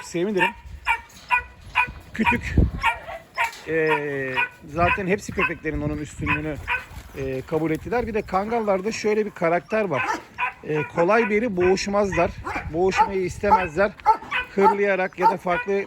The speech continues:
köpeklerin arasındaki beden dilleriyle, e, kendi pozisyonlarını onlara belirtirler. E, çok çok canları sıkılırsa o zaman ancak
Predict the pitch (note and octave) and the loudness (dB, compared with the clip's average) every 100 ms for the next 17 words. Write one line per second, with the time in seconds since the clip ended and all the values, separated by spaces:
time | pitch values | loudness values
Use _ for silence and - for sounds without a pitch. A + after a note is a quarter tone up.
0 | - - D#3+ F3 - F#3+ F#3 E3+ - F3+ | -6 -8 -6 -6 -4 -4 -4 -6 -6 -6
1 | F#3+ D#3+ E3+ F#3+ F#3 F3+ F#3 G3 F#3 F#3 | -2 2 4 4 2 0 2 4 4 2
2 | - - - - - - D3+ D3 D3 C#3 | 0 -8 -8 -12 -14 -6 -2 2 2 2
3 | C3+ E3+ E3+ F#3+ - F#3 - G3 F#3+ F#3 | -2 -2 0 0 0 -2 0 0 0 -2
4 | F3+ F3+ F#3+ F3 F3 A3 F#3+ - D#3 A#3 | 0 -2 0 0 2 2 2 0 0 0
5 | B3 - - - - G#5 - - - A4 | 0 -8 -14 -14 0 2 2 -2 -4 4
6 | G#4+ - - - - A4 A4 - A#3+ - | 4 4 -6 -14 4 4 4 2 2 4
7 | G#3 A4 - - - D#3 F3 F3+ F#3+ F#3 | 6 6 2 -18 -14 -2 0 2 -2 -2
8 | - G3+ G#3 - F3 F#4+ A#3 D4+ D4 A4 | -4 0 -2 0 4 4 4 0 2 2